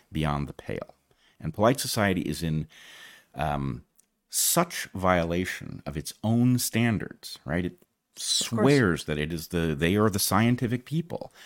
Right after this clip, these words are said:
Speaker 1: And the idea is, well, if you are the scientific people, then you know that there is no conclusion that cannot be questioned scientifically. And what's more, you know that the stuff of real science involves,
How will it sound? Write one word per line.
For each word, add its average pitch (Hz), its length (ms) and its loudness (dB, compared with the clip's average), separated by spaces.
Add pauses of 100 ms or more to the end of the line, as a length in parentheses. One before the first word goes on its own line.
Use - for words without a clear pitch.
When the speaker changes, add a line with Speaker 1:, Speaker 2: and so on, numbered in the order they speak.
(220)
Speaker 1:
And 92 180 2
the 85 80 4
idea 87 380 4
is, 82 200 2
well, 71 240 0
if - 220 -6
you 98 100 -4
are 113 120 2
the 120 40 -2
scientific 87 600 -4
people, - 400 -12 (320)
then 82 420 0
you 87 240 2
know 98 720 4 (640)
that 85 180 -6
there 90 140 2
is 82 160 2
no 113 640 4 (140)
conclusion 82 800 -2 (240)
that - 180 -2
cannot 85 420 0
be 85 100 -6
questioned 69 600 -4
scientifically. 64 840 -8
And 80 160 -2
what's 78 200 -4
more, 95 520 4 (260)
you 90 140 -2
know 87 260 0
that 85 140 -2
the 71 80 -12
stuff - 320 -2
of 76 140 -4
real 85 240 -2
science 87 580 0 (240)
involves, 85 720 2